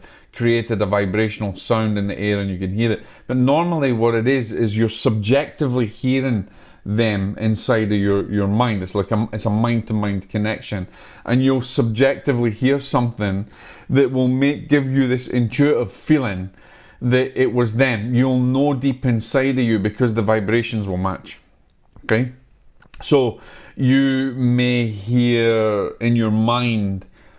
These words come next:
a word or a phrase that your loved one had said, okay? And you will never forget that word or that phrase, but it will immediately bring that memory back or that knowing back. You'll,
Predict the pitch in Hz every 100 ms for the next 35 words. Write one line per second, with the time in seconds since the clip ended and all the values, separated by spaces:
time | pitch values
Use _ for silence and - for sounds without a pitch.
0 | - 104 107 110 135 120 120 107 - -
1 | 143 135 113 95 110 113 104 123 143 123
2 | 123 101 101 95 - 104 87 82 - 80
3 | - 107 120 120 - - - 113 113 113
4 | 113 107 127 117 117 120 113 - 104 127
5 | 139 123 98 104 95 95 92 87 - 98
6 | 92 92 117 120 117 123 120 135 139 151
7 | 120 113 92 113 113 107 104 104 107 127
8 | 127 98 95 98 104 101 104 113 110 117
9 | 143 135 95 82 - - 110 101